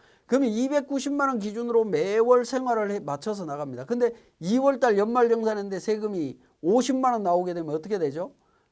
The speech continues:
이백오십만 원 세, 저, 그러니까 소득이 줄어버리죠. 줄어버리면 이백구십에 맞춰서 생활하던 사람이 갑자기 줄어버리면, 어, 그러니까 생활 패턴에 어떤 충격이 오게 되고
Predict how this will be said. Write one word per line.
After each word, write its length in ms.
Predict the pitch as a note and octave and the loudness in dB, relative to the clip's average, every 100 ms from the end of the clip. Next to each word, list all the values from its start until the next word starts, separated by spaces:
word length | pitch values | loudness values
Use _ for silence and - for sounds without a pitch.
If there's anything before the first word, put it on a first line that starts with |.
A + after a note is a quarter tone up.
| _ | _
이백오십만 1080 | C#3+ A3 B3+ C#4 B3 E3 G3 B3 C4+ C4+ B3 | 0 2 8 8 6 2 0 2 0 -2 -2
원 120 | G3+ | -2
세, 180 | E3+ G#3+ - D3 | -4 -8 -8 -6
저, 120 | E3 | -6
그러니까 220 | D#3+ D3+ | -6 -8
소득이 380 | D3 C4 C4 G#3+ | -4 -4 -4 -6
줄어버리죠. 680 | - C#4+ C#4 F#3 C#3 C3+ A#2 _ _ _ - | -4 -2 -2 -4 -6 -8 -10 _ _ _ -6
줄어버리면 1000 | C#4 D#4+ D4+ C4 A#3+ G3+ A3+ G3 A#2+ - _ - | 0 2 2 2 0 0 0 -2 -4 -14 _ -6
이백구십에 880 | F3 B3+ D4 D4+ - C4 B3+ C#4+ C#4 | -2 0 0 -4 -4 -6 -4 0 2
맞춰서 440 | A3+ G#3 A#3+ A#3 | 2 2 0 0
생활하던 580 | G#3+ B3 A#3+ A3+ A3 A3+ | -4 -4 -2 -4 -4 -4
사람이 260 | G#3 F#3+ - | -4 -6 -8
갑자기 400 | D#3 D#3 C4+ A3+ | -6 0 0 0
줄어버리면, 680 | B3 A#3+ G3 E3+ F#3+ C4 E4 _ _ _ - | -2 0 0 -4 -4 -6 -10 _ _ _ -8
어, 300 | C3+ C3+ C3+ | -2 -2 -2
그러니까 260 | C#3+ C#3+ | -6 -8
생활 460 | C3+ - C#4 C4+ A#3 | -6 -2 4 4 2
패턴에 680 | G3+ F3+ A#3+ A#3+ D#3+ C#3+ C3+ | -4 -8 -6 -4 -4 -6 -10
어떤 320 | D#3+ - E3+ | -10 -6 -8
충격이 480 | - D#4 E4+ E4 C4 | -6 -6 -4 -2 -2
오게 300 | G#3 G3+ G3 | -4 -4 -4
되고 400 | D#3 D3 G#3+ - | -4 -4 -6 -10